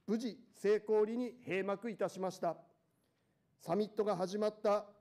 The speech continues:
五月十九日には、初めてジーセブン首脳が揃って平和記念資料館を視察し、館内で芳名録にそれぞれの決意を記しました。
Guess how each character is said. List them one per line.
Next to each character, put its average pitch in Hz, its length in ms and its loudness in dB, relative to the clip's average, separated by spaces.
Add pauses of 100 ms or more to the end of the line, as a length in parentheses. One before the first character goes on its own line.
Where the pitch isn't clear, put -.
(100)
五 175 100 0
月 220 240 2
十 208 240 -4
九 240 140 -6
日 226 260 -4
に 233 80 0
は、 196 240 2 (460)
初 170 260 -4
め 220 140 2
て 220 260 2 (220)
ジ 175 80 -6
ー 220 120 -2
セ 233 140 2
ブ 226 140 4
ン 226 40 2
首 214 160 -4
脳 226 160 4
が 220 140 2
揃 208 200 0
っ 214 120 -6
て 220 240 2 (340)
平 208 200 6
和 220 160 4
記 220 120 -6
念 214 300 2
資 - 160 -16
料 226 220 4
館 220 160 0
を 233 320 4 (120)
視 - 120 -18
察 196 240 0
し、 - 240 -10 (560)
館 185 140 2
内 208 300 2
で 196 260 0 (100)
芳 190 180 2
名 226 220 4
録 226 200 0
に 208 220 -4 (320)
そ 185 80 0
れ 220 100 6
ぞ 226 120 4
れ 220 100 6
の 240 200 4 (100)
決 185 260 -6
意 202 160 0
を 240 220 2
記 185 200 -6
し 185 120 -8
ま 180 120 0
し 175 80 -12
た。 160 200 -4